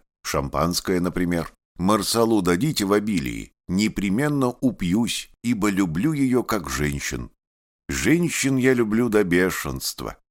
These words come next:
а может быть, я их ненавижу, потому что, взяв, что следует с женщины, я сейчас же ощущаю непреоборимое желание сделать ей какую-нибудь мерзопакость, такую, знаете, чтобы она не более унижения чувствовала,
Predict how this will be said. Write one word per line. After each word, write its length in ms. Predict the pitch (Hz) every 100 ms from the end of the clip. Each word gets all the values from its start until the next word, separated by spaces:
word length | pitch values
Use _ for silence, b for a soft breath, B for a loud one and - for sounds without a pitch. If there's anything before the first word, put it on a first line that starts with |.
| _ -
а 100 | 78
может 300 | 104 117 120
быть, 400 | 110 - - - _
я 220 | 80 104
их 160 | 101 90
ненавижу, 760 | 95 95 87 73 87 85 76 - _
потому 340 | 80 90 113
что, 240 | 110 - 98
взяв, 360 | 76 113 117
что 200 | - 87
следует 560 | 82 101 98 82 71 67
с 20 |
женщины, 640 | 64 120 135 - 62 58 - _
я 200 | 67 82
сейчас 580 | 85 - 90 - 110 92
же 160 | 62 67
ощущаю 680 | - - 80 - 120 98 82
непреоборимое 840 | 90 90 92 87 95 117 101 85
желание 540 | 71 90 127 127 113
сделать 480 | 90 69 123 127 107
ей 180 | 101 117
какую-нибудь 720 | - 87 135 127 120 123 -
мерзопакость, 1040 | 85 98 95 101 98 110 92 53 - - - _ _ _
такую, 400 | 80 - 175 151
знаете, 600 | 98 101 82 65 - - _
чтобы 340 | - - 95 101
она 160 | 107
не 120 | 107
более 360 | 107 135 147 98
унижения 600 | 92 104 98 110 90 80
чувствовала, 720 | - 123 - - 67 64 58